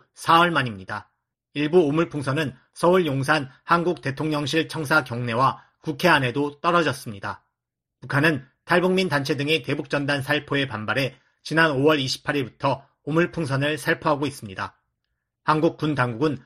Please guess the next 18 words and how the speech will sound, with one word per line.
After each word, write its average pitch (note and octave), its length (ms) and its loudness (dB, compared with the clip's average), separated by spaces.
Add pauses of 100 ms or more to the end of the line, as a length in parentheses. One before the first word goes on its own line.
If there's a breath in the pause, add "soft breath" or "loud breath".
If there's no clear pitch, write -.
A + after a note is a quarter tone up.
북한의 F3 220 4
오물풍선 D#3 540 -2
살포에 C#3+ 460 0
대응해 A#2 480 -6 (200)
지난 D#3+ 220 2
십팔일부터 D3+ 760 0 (180)
전방 D#3+ 360 0
지역에서 C3 540 -2 (180)
부분적으로 D3+ 680 0 (180 loud breath)
대남 D3+ 340 2
확성기 F3+ 440 0
방송을 C3 600 -6
재개했습니다. C3 800 -2 (480)
그러다 D3+ 360 4
지난 D3+ 260 -2
이십일일 C#3 400 -2
오전 C#3 400 -2 (180)
북한이 D#3 460 -2